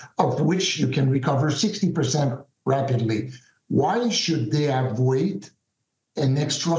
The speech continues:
forty-eight hours to recover an extra twenty-five percent? So they were throwing that rich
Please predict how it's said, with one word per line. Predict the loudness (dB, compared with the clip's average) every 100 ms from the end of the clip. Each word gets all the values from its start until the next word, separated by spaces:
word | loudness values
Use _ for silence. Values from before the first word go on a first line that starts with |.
| 0
forty-eight | 2 2 0 0 0 0
hours | 0 0 0 0 0
to | 0
recover | 2 0 0 0 2 0 -2 -6 -14 _ _
an | 2 2
extra | 0 0 0 0
twenty-five | 2 2 2 2 0 0
percent? | 0 0 0 -2 -8 -16 _ _ _
So | 0 2
they | 2
were | 2 0 0
throwing | 0 0 2 2 2 0
that | -2 -4 -4
rich | -2 0 -2 -4 -6